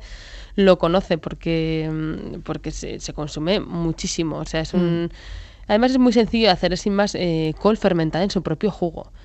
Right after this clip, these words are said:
Speaker 2: Sí.
Speaker 1: Es, es nada, pues, eh, col bien picadita, le añadimos sal, la amasamos con las manos, le ponemos un peso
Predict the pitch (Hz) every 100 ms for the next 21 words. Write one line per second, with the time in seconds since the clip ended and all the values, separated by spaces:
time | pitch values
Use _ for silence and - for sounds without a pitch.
0 | - - 180 170 - - - 170 151 -
1 | 165 151 147 165 180 160 156 151 151 151
2 | 156 156 - 180 180 180 175 175 165 175
3 | 165 208 220 254 254 190 165 170 170 156
4 | 185 220 220 170 147 175 190 202 190 170
5 | 175 226 202 156 160 214 202 175 233 -
6 | 285